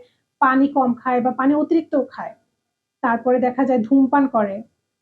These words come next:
আবার সূর্যের, আহ, সূর্যের হচ্ছে অতি বেগুনি রশ্মি, এর প্রভাবে দেখা যায় যে ধীরে ধীরে কোলাজেন প্রোডাকশনটা কমে যায়। আমরা এখন জানবো যে কোলাজেন আসলে কি গায়ের রং ফর্সা করে কিনা।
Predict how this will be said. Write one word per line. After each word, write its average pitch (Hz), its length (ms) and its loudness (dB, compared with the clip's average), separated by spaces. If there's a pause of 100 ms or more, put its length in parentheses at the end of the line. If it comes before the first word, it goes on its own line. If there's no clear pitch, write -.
আবার 240 260 0
সূর্যের, 277 640 2
আহ, 214 540 -4
সূর্যের 277 480 0
হচ্ছে 285 200 -2
অতি 277 180 0
বেগুনি 262 360 0
রশ্মি, 247 360 -4
এর 254 340 0
প্রভাবে 277 340 0
দেখা 277 260 -2
যায় 285 180 0
যে 294 220 -2 (720)
ধীরে 294 260 2
ধীরে 349 420 0 (120)
কোলাজেন 277 340 2
প্রোডাকশনটা 277 540 -2
কমে 311 260 0
যায়। 180 160 -8 (200)
আমরা 285 340 2
এখন 339 260 0
জানবো 285 340 2
যে 294 340 0 (100)
কোলাজেন 269 600 2
আসলে 254 400 -4
কি 285 100 0
গায়ের 220 260 0
রং 247 100 0
ফর্সা 240 320 -6
করে 233 220 -2
কিনা। 196 240 -14